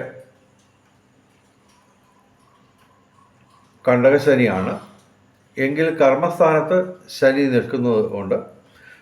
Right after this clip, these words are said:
തൊഴിൽ ഉന്നതി ഉണ്ടാവും. അത് മാത്രമല്ല, പതിനൊന്നാം ഭാവത്തിൽ ലാഭസ്ഥാനത്ത് സൂര്യൻ നിൽക്കുന്നു. അപ്പോൾ തൊഴിൽ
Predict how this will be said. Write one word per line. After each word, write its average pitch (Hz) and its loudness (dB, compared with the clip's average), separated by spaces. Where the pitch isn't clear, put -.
തൊഴിൽ 151 4
ഉന്നതി 107 -4
ഉണ്ടാവും. 92 -4
അത് 143 4
മാത്രമല്ല, 120 0
പതിനൊന്നാം 170 4
ഭാവത്തിൽ 123 2
ലാഭസ്ഥാനത്ത് 110 -2
സൂര്യൻ 110 2
നിൽക്കുന്നു. 101 -6
അപ്പോൾ 185 2
തൊഴിൽ 131 2